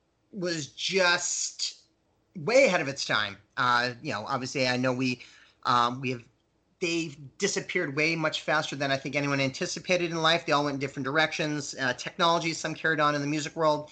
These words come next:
They came back together, but, you know, um, their first album is probably, I rate that up there as, uh, way ahead of its time for the eighties, and it still holds up even listening to it now. The production, the vocals, just, uh,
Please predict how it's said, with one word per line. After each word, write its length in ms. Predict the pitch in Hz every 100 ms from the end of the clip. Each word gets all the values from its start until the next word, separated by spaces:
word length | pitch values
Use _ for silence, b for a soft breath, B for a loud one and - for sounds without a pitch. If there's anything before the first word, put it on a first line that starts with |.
| B B B -
They 100 | 143
came 220 | 160 151
back 180 | 147 147
together, 340 | 147 147 147
but, 280 | 135 131 - B B B
you 100 | 165
know, 160 | 123 -
um, 480 | 135 127 123 127 131 147
their 260 | 151 151
first 480 | 143 - - 190 -
album 480 | 143 139 127 127 127
is 380 | 131 127 123 - _ _
probably, 880 | - - 175 147 135 131 123 123 107 -
I 120 | 143
rate 240 | 143 135 147
that 120 | 127
up 160 | 127
there 240 | 147 131 127
as, 260 | 127 113 -
uh, 320 | 120 117 113 107 _ _ b b b
way 440 | 143 156 151 151 -
ahead 280 | 135 127 135
of 60 | 127
its 160 | -
time 440 | - 127 127 123 120
for 240 | - 139
the 120 | 123
eighties, 440 | 135 127 123 127 139
and 120 | 131
it 60 |
still 220 | - 160 139
holds 280 | 139 131
up 160 | 139 135
even 200 | 131 131
listening 280 | 131 143 127
to 140 | 135
it 100 | 120
now. 360 | 123 120 110 101
The 100 | 101
production, 640 | - 123 123 - 131 123
the 60 | 113
vocals, 640 | 127 123 135 123 120 117
just, 340 | - 120 - 120
uh, 400 | 113 117 113